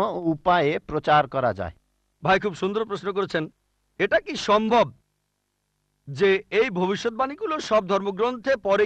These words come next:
Speaker 2: কেউ লিখেছে? এটা কি হতে পারে? হ্যাঁ, হতে পারে। যদি পরে কেউ না লেখে,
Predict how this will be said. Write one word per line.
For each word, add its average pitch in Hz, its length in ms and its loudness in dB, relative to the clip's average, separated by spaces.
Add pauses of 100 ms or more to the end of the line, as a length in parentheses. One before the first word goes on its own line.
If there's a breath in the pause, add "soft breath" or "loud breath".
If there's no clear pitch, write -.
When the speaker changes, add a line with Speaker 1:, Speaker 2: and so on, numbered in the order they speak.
Speaker 2:
কেউ 208 200 4
লিখেছে? 202 340 0 (680)
এটা 208 200 0
কি 220 100 4
হতে 262 180 4
পারে? - 120 6 (140)
হ্যাঁ, 262 160 8
হতে 233 180 4
পারে। 220 160 6 (1700)
যদি 247 220 2 (100)
পরে 311 240 6
কেউ 277 100 4 (100)
না 214 120 6
লেখে, 247 340 4